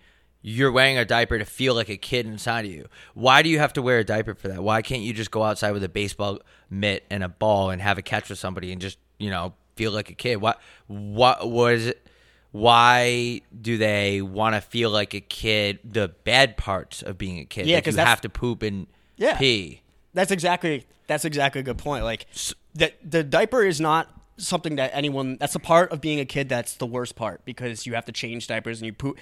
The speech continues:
Speaker 2: It's because you physically can't sit on a toilet and poo. So it's, like,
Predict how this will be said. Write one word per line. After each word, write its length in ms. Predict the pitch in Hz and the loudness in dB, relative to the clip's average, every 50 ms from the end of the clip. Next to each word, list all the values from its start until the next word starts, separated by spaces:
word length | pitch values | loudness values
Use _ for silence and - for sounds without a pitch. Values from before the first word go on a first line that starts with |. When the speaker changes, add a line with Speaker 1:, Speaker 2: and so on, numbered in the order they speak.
| - - - | -14 -10 -8
Speaker 2:
It's 140 | - - | -6 -4
because 440 | - 180 - - - 170 185 196 151 | -4 -4 -4 0 0 0 2 2 -2
you 80 | 156 143 | -6 -10
physically 460 | - - - 151 143 131 135 131 110 | -8 -4 -2 -2 -2 -2 -6 -8 -8
can't 480 | - - - - - 147 135 120 120 - _ _ _ _ _ _ _ _ | -6 -6 -6 -2 -2 -2 -2 -2 -4 -10 _ _ _ _ _ _ _ _
sit 280 | - - - 156 147 | -10 -4 -2 0 0
on 120 | 135 131 120 | 0 0 -2
a 60 | 113 | -4
toilet 340 | - - 131 120 120 120 - | -2 -2 0 0 0 -4 -6
and 120 | 95 113 | -10 -10
poo. 340 | - - 143 123 113 - - - _ _ _ _ _ _ _ | -4 -2 -2 -2 -2 -4 -8 -14 _ _ _ _ _ _ _
So 180 | - - 156 139 | -6 -4 -2 -2
it's, 120 | 131 - | -2 0
like, 200 | 139 131 120 - | 0 -2 -2 -2